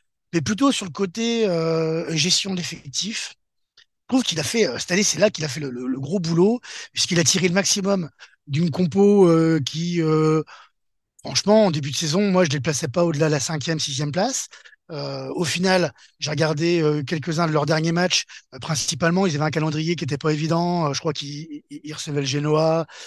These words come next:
ils allaient à Cagliari, et cetera, et cetera. Et, euh,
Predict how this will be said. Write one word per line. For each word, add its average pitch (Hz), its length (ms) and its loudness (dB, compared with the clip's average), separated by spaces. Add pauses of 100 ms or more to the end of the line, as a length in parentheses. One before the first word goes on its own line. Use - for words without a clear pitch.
(180)
ils 143 140 -6
allaient 139 100 0
à 143 60 -2
Cagliari, 151 500 0
et 151 40 -2
cetera, 143 300 0
et 135 40 -2
cetera. 160 340 -2 (380)
Et, 156 180 -4
euh, 135 260 -2